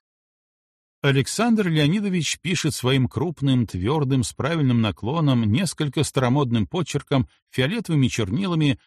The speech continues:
на плохой, шершавой, серой бумаге свои принципиальные возражения на два последних отзыва из гулага на электростатический метод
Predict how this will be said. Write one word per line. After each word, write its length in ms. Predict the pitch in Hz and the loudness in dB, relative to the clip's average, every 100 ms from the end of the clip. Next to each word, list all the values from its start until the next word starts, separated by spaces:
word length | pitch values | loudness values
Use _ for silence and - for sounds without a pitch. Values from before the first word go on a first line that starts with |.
| _ | _
на 140 | 123 127 | -2 0
плохой, 500 | 110 104 - 165 185 | 0 -4 -2 -4 -4
шершавой, 640 | 135 113 85 - 180 147 123 | -2 -4 -4 -4 -2 0 -2
серой 380 | - 180 151 | -2 -2 0
бумаге 520 | 107 113 202 175 165 131 _ _ | 0 0 0 0 0 -2 _ _
свои 420 | - - 139 220 180 | -12 -4 0 0 0
принципиальные 800 | 147 147 - - 175 202 190 170 | 0 0 0 -4 -2 0 0 0
возражения 760 | 147 151 110 110 120 110 110 | 0 0 0 0 0 2 2
на 120 | 104 | 0
два 180 | 101 185 | -2 -4
последних 580 | 151 - 165 151 147 - | -4 -6 -2 0 0 -2
отзыва 460 | 156 151 117 127 131 | -4 -2 0 0 0
из 140 | - 98 | -2 -4
гулага 560 | 104 117 185 156 143 - _ _ - | -2 -2 -2 0 -2 -4 _ _ 2
на 260 | 139 196 - | 2 2 0
электростатический 1040 | 127 202 - 156 - 127 208 - 156 - | -4 -4 -4 -6 -4 -6 -4 -4 -4 -2
метод 380 | 101 196 180 | -2 -2 -4